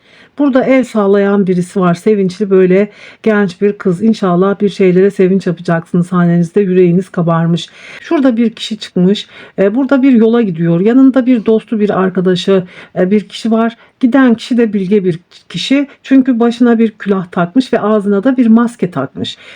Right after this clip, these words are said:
Bu yanındaki de bir köpek, yani bir dostu, bir arkadaşı artık bu kimse. Hani maskeli olması bir doktor olabilir ya da herhangi bir konuda kendinizi korumak için kullanacak olabilirsiniz gibi. Veyahut da,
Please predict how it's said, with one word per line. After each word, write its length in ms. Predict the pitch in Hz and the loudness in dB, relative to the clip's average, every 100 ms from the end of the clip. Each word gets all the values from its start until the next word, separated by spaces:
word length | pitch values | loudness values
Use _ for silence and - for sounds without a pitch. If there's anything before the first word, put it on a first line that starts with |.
| - - | -14 -2
Bu 280 | 294 285 262 | 2 2 2
yanındaki 500 | 240 262 269 277 277 | 2 4 4 2 0
de 140 | 285 | 0
bir 120 | 240 247 | 0 0
köpek, 420 | 233 220 214 185 | -2 -2 -2 0
yani 300 | 202 202 196 | 0 0 0
bir 180 | 233 - | 0 0
dostu, 360 | 208 - 233 | -2 -2 -4
bir 200 | 214 - | -2 -2
arkadaşı 460 | 180 180 180 180 - | -4 -2 -4 -4 -4
artık 380 | 190 180 180 175 | -4 -6 -8 -14
bu 100 | 165 | -6
kimse. 440 | 233 226 240 226 - - | -2 0 0 -2 -6 -4
Hani 380 | 247 269 262 247 | 2 2 2 0
maskeli 400 | 247 233 277 262 | -2 0 2 2
olması 360 | 254 254 247 | 4 4 2
bir 180 | 247 233 | 0 0
doktor 340 | 233 233 - 247 | 0 -2 -2 0
olabilir 520 | 247 233 233 247 233 - - - | 2 0 2 0 -2 -10 -10 -2
ya 100 | 220 | 0
da 80 | 226 | 2
herhangi 520 | 233 220 226 226 214 | 2 2 2 2 0
bir 100 | 214 | -4
konuda 360 | - 226 220 | 0 0 2
kendinizi 520 | 214 220 208 208 196 208 | 0 0 2 2 0 -4
korumak 460 | - 196 196 185 | -2 -2 -2 -6
için 200 | - 196 | -8 -8
kullanacak 600 | 185 185 180 180 180 180 | -6 -2 2 2 0 -2
olabilirsiniz 760 | 175 170 165 165 165 175 165 - | -2 -2 -2 -6 -4 -2 -2 -2
gibi. 200 | 165 175 185 - - - | -2 0 -2 -8 -20 -2
Veyahut 520 | 226 226 226 220 226 | 0 2 0 -2 -4
da, 240 | 233 226 | -2 -2